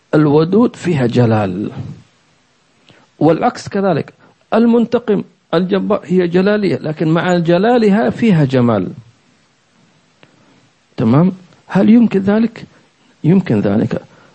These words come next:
ولذلك الله عز وجل جاء النبي صلى الله عليه وسلم هو، هو آية الله عز وجل في الوجود. ف-،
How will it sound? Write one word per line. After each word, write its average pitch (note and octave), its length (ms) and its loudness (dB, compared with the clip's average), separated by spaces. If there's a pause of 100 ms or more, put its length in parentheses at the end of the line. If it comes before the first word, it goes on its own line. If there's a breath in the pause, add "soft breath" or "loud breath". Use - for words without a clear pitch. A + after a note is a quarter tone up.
(100)
ولذلك F3+ 680 0
الله F#3+ 220 0
عز D3+ 260 -2
وجل C#3 180 -2 (120)
جاء G3 240 -2
النبي F3+ 300 0
صلى E3 180 0
الله D#3+ 120 -2
عليه G#3 100 2
وسلم - 120 -2
هو، G3 240 2
هو G3 360 0
آية G3+ 400 0
الله D3 460 0
عز B2 280 0
وجل A#2 260 0
في - 120 -8
الوجود. G#2+ 480 -2 (840 soft breath)
ف-، - 260 -2